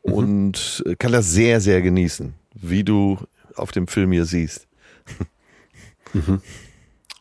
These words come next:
Speaker 2: Was ist
Speaker 1: Mhm.
Speaker 2: bei dir Erfolg? Ich glaub, also wir sind ja nun mal zwei Generationen,
Speaker 1: Mhm.
Speaker 2: äh, und in deinem Alter ist vielleicht Erfolg noch was anderes,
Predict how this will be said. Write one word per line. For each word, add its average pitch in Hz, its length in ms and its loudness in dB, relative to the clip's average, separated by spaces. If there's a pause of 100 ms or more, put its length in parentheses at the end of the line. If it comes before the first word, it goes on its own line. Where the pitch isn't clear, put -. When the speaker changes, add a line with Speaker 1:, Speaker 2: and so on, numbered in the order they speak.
(260)
Speaker 2:
Was 113 160 2
ist 104 220 0
Speaker 1:
Mhm. 113 80 -10
Speaker 2:
bei 113 100 4
dir 107 240 2
Erfolg? 131 480 -2 (1500)
Ich 104 100 -6
glaub, 113 220 0 (180)
also 127 300 2
wir 110 340 -2
sind 160 180 -2
ja 131 100 2
nun 131 100 0
mal 104 120 2
zwei 92 200 -2
Generationen, 90 1000 -2
Speaker 1:
Mhm. - 80 -20
Speaker 2:
äh, 92 260 0
und - 520 -8 (420)
in 101 120 -2
deinem 101 240 -2
Alter 113 260 0
ist 117 140 -4
vielleicht 127 240 -2
Erfolg 120 320 -4
noch 120 160 -2
was 120 120 -2
anderes, 117 480 -4